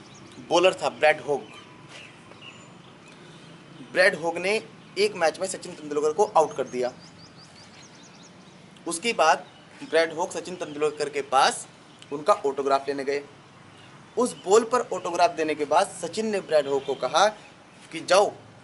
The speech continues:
आज के बाद ये दिन तुम्हारी life में कभी नहीं आएगा।" आप confidence देखिए कि सचिन ने ये कहा कि "आज के बाद आपकी life में ये वक्त कभी नहीं आएगा।"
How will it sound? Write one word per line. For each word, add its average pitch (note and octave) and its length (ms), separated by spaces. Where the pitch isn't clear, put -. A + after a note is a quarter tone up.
आज F#3 220
के E3 160
बाद C3+ 360
ये C#3+ 220
दिन E3 240
तुम्हारी C#3 260
life C3 280
में F#3 120
कभी D3 240
नहीं C3 200
आएगा।" G2+ 280
आप D#3 240
confidence F#3+ 420
देखिए D#3+ 360
कि F3 80
सचिन F#3+ 320
ने G#3 100
ये E3+ 140
कहा D#3 280
कि A3 200
"आज D#3 200
के D#3 160
बाद D3+ 320
आपकी D3 320
life C#3+ 240
में D#3+ 100
ये C3+ 180
वक्त D#3+ 320
कभी C#3+ 160
नहीं C3 200
आएगा।" G#2+ 280